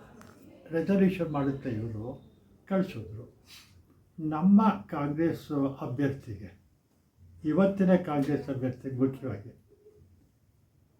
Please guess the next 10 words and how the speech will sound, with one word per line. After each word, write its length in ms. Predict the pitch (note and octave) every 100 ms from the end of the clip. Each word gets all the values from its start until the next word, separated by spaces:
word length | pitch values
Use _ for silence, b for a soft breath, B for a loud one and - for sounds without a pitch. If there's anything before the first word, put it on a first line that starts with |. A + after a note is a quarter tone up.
| _ _ _ - - - - _ - _ _ _ _ _ - - -
ವಿಶ್ವೇಶ್ವರಯ್ಯ, 920 | D#3+ - G#3 G#3 F#3 F3+ F#3 F3+ C#3
ನಾಲ್ವಡಿಯವರು 920 | C#3+ C#3+ F#3+ F#3 F3+ F#3 F3+ F3+ G#3
ಇಲ್ಲ 160 | F3+ F3+
ವಿಶ್ವೇಶ್ವರಯ್ಯ 720 | D#3+ D#3 D#3 F3 E3 D#3+ C3+
ನಡೆಸ್ತೀನಿ 460 | D#3 - - B2+
ಅನ್ನೋರಿಗೆ 580 | B2+ A2+ A2 G2+ G2+ G2 - - - - - - - - - F#3+
ಈ 300 | A#3 B3+ G#3
ಎರಡು 260 | F3+ F3
ರೆಸಲ್ಯೂಷನ್‌ಗಳು 800 | D#3+ D3 D3 E3 C#3+ D#3 C#3 C3+
ಗೊತ್ತಿಲ್ವಾ? 800 | B2 A2+ - A2+ G2 C#3 B2 A2